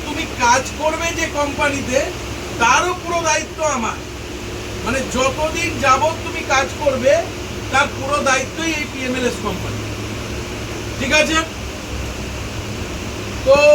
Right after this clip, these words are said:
তুমি সারা জীবন কাজ করো, কোনো অসুবিধা নেই, ফিফটি এইট ইয়ার্স অবধি কাজ করো। কোম্পানি হয়তো চার বছর, দু বছর অন্তর চেঞ্জ হয়ে যায়, টেন্ডার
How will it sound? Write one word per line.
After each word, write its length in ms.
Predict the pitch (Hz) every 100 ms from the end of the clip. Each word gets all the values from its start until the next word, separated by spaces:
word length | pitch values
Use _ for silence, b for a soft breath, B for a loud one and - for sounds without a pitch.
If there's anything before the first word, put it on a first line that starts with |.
| 285 277 262 - - - -
তুমি 180 | 277 311 247
সারা 260 | - 247 294 302
জীবন 240 | 320 349 330
কাজ 140 | 320 311 254
করো, 180 | 233 180 - - - -
কোনো 160 | 254 311 311
অসুবিধা 380 | 294 302 277 226 180
নেই, 120 | - - - - - - -
ফিফটি 420 | - 262 - - 311 277
এইট 200 | 277 247 302
ইয়ার্স 260 | 294 294 294
অবধি 220 | 302 311 320
কাজ 120 | 277 - 208
করো। 180 | 190 180 - - - - - - - - - - - -
কোম্পানি 460 | - 262 - 311 320 330
হয়তো 240 | 330 330 330 302
চার 160 | 294 294
বছর, 360 | 311 311 320 311 214 - - - -
দু 100 | 294 302
বছর 380 | 302 302 311 311 302 - - - - - - - -
অন্তর 280 | 277 - 302 302
চেঞ্জ 200 | 294 302 277
হয়ে 180 | 277 247
যায়, 140 | 240 233
টেন্ডার 360 | 294 302 311